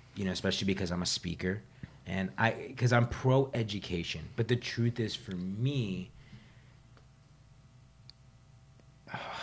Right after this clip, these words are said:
I really feel like college, I don't wanna say that,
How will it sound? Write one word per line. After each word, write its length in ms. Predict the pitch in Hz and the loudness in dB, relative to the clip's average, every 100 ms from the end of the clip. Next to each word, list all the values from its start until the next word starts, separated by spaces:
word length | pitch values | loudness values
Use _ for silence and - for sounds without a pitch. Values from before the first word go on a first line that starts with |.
| - - - | -6 -8 -2
I 180 | 101 104 90 98 | -2 -2 -6 -2
really 340 | 117 117 113 | 0 2 2
feel 680 | - - - 107 104 101 92 | 0 -12 -6 -2 0 2 0
like 540 | 82 85 80 - - - - - - - - - - - - - - - - | 0 -4 -6 -10 -16 -18 -20 -20 -20 -20 -20 -20 -20 -20 -20 -20 -20 -20 -8
college, 1080 | - - 107 107 110 107 104 95 90 - - - - - - - - - - - - - - - - | -4 0 4 6 6 6 2 2 -2 -6 -10 -20 -20 -20 -20 -20 -20 -20 -20 -20 -20 -20 -20 -20 0
I 80 | 120 | 6
don't 240 | 156 175 | 6 6
wanna 240 | 165 160 127 | 2 2 0
say 680 | - - 120 117 113 107 - | 0 2 2 2 2 0 -4
that, 180 | 92 | -6